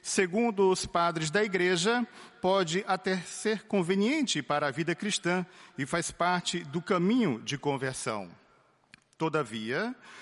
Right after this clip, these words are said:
quando passamos por perdas que causam amarguras ou mesmo depressões, podemos cair numa tristeza profunda. Não deixemos que esta se transforme num estado de ânimo que impeça a alegria de viver.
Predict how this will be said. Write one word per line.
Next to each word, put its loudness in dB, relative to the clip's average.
quando 2
passamos 2
por 0
perdas -2
que 0
causam 0
amarguras 0
ou 2
mesmo 2
depressões, 0
podemos 0
cair 0
numa 2
tristeza 0
profunda. -2
Não 0
deixemos 0
que -2
esta 0
se -2
transforme 0
num 2
estado -2
de 0
ânimo 2
que -2
impeça 0
a 0
alegria 0
de -4
viver. -4